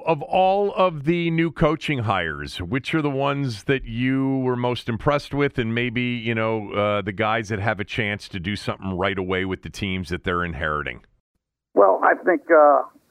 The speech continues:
Speaker 2: obviously I'm biased, but I think O'Connell did a good job at Minnesota. I think he's a good fit for, you know, his offense going, uh, with Kirk Cousins in Minnesota. I think he'll utilize Justin Jefferson, uh,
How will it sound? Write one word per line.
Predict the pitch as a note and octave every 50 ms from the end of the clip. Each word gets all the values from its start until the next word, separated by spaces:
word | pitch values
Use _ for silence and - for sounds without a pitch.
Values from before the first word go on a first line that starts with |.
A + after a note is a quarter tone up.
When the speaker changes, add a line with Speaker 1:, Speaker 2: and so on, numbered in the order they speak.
| _ _ -
Speaker 2:
obviously | - - D#3+ D3+ - - E3 D#3+ D3
I'm | C#3+ C#3 C3+ B2+
biased, | D3 D3 D3 C#3+ C#3 C#3 - _ _ _ _ _
but | - D3+
I | D3+ C#3+
think | - D#3+ C#3+ C#3+
O'Connell | C#3 - C#3+ C#3 C#3+ C#3 C3+
did | C3 C#3 C#3+
a |
good | C3 C3+ C3 B2
job | C3+ C3+ C3 B2+
at | B2 C3
Minnesota. | C3+ B2+ A2+ - _ - B2 A#2+ A#2+ A#2+
I | A2+ -
think | C3+ B2+ - C#3
he's | B2 -
a | A#2
good | - C3 A#2 - _ _
fit | C3 B2 - _ _
for, | - A#2+ A2+ A2 G2+ - - -
you | A#2+ A#2
know, | G#2+ G#2+ G2+ G2 G2+ A#2+
his | B2 G#2+
offense | A#2+ A#2 A#2 - - - A#2+ A#2 - _ _
going, | - A2+ A#2+ A#2 A2+ G2+ _ _ _ _ -
uh, | A#2 A2 A2
with | G#2+ G2+ - -
Kirk | A#2+ - -
Cousins | - A#2+ A2+ A2 G2+ G2
in | A#2 A2+
Minnesota. | A#2 A2+ G2+ - - B2 A#2 A#2 A#2 A2+
I | A2 G#2+ G2+
think | - A#2+ - - -
he'll | A#2+ A2+ A2+
utilize | A2+ A2 A2 G#2+ A2 A2+ G#2+ -
Justin | - A2+ A2 - - G#2+ G2
Jefferson, | A2+ A2 - - - _ - A2+ G#2 G2 - _ - - - - - - - _
uh, | - G#2+ G#2+ G#2+